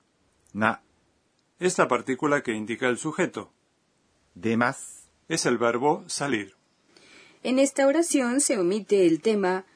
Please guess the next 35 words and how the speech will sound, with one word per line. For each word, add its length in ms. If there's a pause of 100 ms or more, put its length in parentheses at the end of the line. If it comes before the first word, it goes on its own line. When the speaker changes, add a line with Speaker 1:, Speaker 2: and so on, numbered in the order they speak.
(100)
Speaker 3:
"watashi 540
wa", 260 (340)
yo, 440 (340)
¿no 100
es 140
así? 260 (400)
Speaker 2:
En 120
efecto, 500 (540)
es 200
obvio 360
que 200
Anna 300
está 220
hablando 400
sobre 360
ella 160
misma, 520 (320)
watashi, 560 (800)
de 80
modo 240
que 100
suena 280
más 280
natural 420
omitirlo. 580 (920)
A 80
propósito, 480
Marta, 380
¿cómo 260
dirías 480
que 160
te 100
gotea 420
la 140
nariz? 460